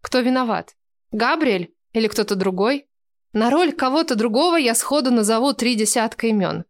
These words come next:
не останавливаясь, и это будут только самые вопиющие случаи поглаживания его груди в районе раскрытого ворота рубашки,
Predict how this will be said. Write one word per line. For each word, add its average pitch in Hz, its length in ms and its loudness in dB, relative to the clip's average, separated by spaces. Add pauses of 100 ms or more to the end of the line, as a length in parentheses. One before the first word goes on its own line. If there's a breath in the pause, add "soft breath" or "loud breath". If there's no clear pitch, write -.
(160)
не 220 120 0
останавливаясь, 226 800 0
и - 20 2
это 233 160 -2
будут 233 340 -2 (300 loud breath)
только 247 320 0
самые 294 460 2
вопиющие 220 600 0
случаи 247 440 0
поглаживания 202 760 0
его 233 320 0 (160 loud breath)
груди 220 400 0
в 269 80 -2
районе 220 380 2
раскрытого 202 540 -2
ворота 214 320 -2
рубашки, 185 580 -2